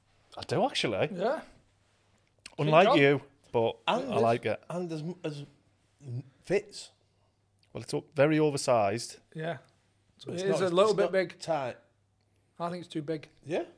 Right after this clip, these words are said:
Speaker 2: Yeah.
Speaker 3: See, I would say that fits.
Speaker 2: Yeah.
Speaker 1: Is it a re-, recent purchase or is it?
Speaker 2: Yeah, it's a recent.
Speaker 1: I like it.
Speaker 2: Yeah.
Speaker 3: For your fortieth
Speaker 2: Thanks.
Speaker 3: birthday, which has just been and passed.
Speaker 2: Yeah, it has, unfortunately.
Speaker 1: Do you feel any
Speaker 2: Getting
Speaker 1: different?
Speaker 2: old. Yeah. I'm, I'm getting up at night for a piss twice. <laughs>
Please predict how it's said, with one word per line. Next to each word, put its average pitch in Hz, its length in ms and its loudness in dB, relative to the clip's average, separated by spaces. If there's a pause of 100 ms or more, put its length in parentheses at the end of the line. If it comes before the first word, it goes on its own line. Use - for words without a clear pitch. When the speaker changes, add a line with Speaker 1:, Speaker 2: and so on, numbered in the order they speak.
Speaker 2:
Yeah. 165 240 -4
Speaker 3:
See, 180 100 -8
I 185 60 0
would 165 160 -2
say - 100 -12
that 139 180 -4
fits. - 480 -8 (140)
Speaker 2:
Yeah. 180 140 -8 (340)
Speaker 1:
Is 120 100 -2
it 131 60 2
a - 40 2
re-, 143 380 -2
recent 139 340 -6
purchase 147 380 -2
or 104 200 2
is 98 100 -4
it? 101 140 -4
Speaker 2:
Yeah, 175 80 -2
it's 175 180 -8
a 165 40 -14
recent. 160 440 -14 (340)
Speaker 1:
I 123 60 -12
like 135 220 -6
it. 214 120 -10
Speaker 2:
Yeah. 185 180 -8 (560)
Speaker 3:
For 127 80 -4
your 127 80 -2
fortieth 151 440 2
Speaker 2:
Thanks. 135 40 -8
Speaker 3:
birthday, 156 440 0
which 107 140 -8
has 107 120 -12
just 107 200 -14
been 110 160 -10
and 104 100 -12
passed. - 360 -12 (120)
Speaker 2:
Yeah, 160 220 0
it 160 80 -2
has, 165 320 -2
unfortunately. 151 680 -10
Speaker 1:
Do - 40 -10 (880)
you 113 60 -12
feel 113 160 0
any 113 120 0
Speaker 2:
Getting 165 200 2
Speaker 1:
different? 190 240 2
Speaker 2:
old. 151 180 -4 (340)
Yeah. 180 260 2 (340)
I'm, 139 180 -10
I'm 143 80 -8
getting 175 240 -2
up 180 140 -2
at 175 80 -4
night 170 260 0
for 156 80 -6
a 135 40 -6
piss - 480 -8
twice. 160 580 0
<laughs> - 40 -20